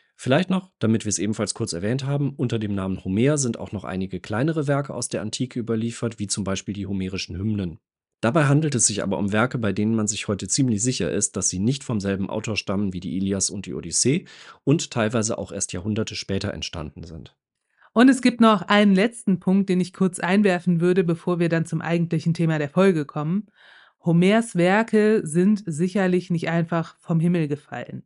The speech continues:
Speaker 2: Zum einen wissen wir heute ziemlich sicher, dass sie auf mündliche Dichtung zurückgehen. Zum anderen ist es aber auch plausibel anzunehmen, dass es Beeinflussungen durch noch ältere epische Literatur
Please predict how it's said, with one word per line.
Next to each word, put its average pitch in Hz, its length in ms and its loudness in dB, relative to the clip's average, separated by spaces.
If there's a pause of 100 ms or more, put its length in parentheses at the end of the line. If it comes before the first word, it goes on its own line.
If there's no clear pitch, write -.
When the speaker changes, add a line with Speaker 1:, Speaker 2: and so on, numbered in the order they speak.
(100)
Speaker 2:
Zum 185 180 2
einen 233 420 6
wissen 208 220 4
wir 185 140 8
heute 185 240 4
ziemlich 226 380 6
sicher, 202 280 4
dass 170 180 0
sie 170 140 2
auf - 160 -2
mündliche 175 640 2
Dichtung 175 420 0
zurückgehen. 220 640 0 (540)
Zum 170 220 0
anderen 226 420 4
ist 170 100 -2
es 185 140 -2
aber 180 220 2
auch 185 340 2
plausibel 180 640 4
anzunehmen, 190 960 2
dass 165 180 -2
es 180 140 -2
Beeinflussungen 196 1160 2
durch 165 300 0
noch 190 360 2
ältere 175 760 2
epische 175 320 -2
Literatur 170 840 2